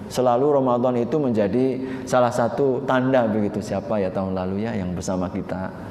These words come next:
masih ikut tarawih bersama kita, masih berpuasa dengan kita. Saat ini adalah sudah tidak ada. Maka dulu para ulama salafus soleh itu bayangkan seperti itu.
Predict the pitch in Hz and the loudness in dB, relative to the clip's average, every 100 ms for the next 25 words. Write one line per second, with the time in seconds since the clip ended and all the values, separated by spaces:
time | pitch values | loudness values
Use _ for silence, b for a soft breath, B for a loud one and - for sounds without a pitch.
0 | B B B 101 - 107 101 87 101 101 | B B B -4 -2 0 0 0 -2 0
1 | 95 95 98 92 95 92 92 95 95 92 | 2 2 2 0 0 -2 -2 -4 -2 -4
2 | - B B 104 98 104 101 - 101 95 | -4 B B -2 0 0 0 0 0 2
3 | 95 95 95 90 92 - 92 - B B | 0 2 0 0 -2 -4 -4 -6 B B
4 | B - 110 107 117 110 127 170 - - | B -4 0 2 2 2 2 0 -4 -6
5 | - - 104 101 147 156 - - - - | -6 -2 2 2 2 0 -6 -8 -8 -4
6 | 123 131 - - - 156 135 202 165 - | 0 0 -2 -6 -2 0 2 2 -2 -4
7 | - - B B B 113 135 123 143 135 | -6 -8 B B B 0 2 4 4 6
8 | 131 131 127 123 123 120 117 120 120 117 | 6 8 6 6 6 4 6 6 6 6
9 | - 123 120 120 151 147 147 135 160 151 | 4 6 8 6 4 2 2 2 2 2
10 | 117 | 0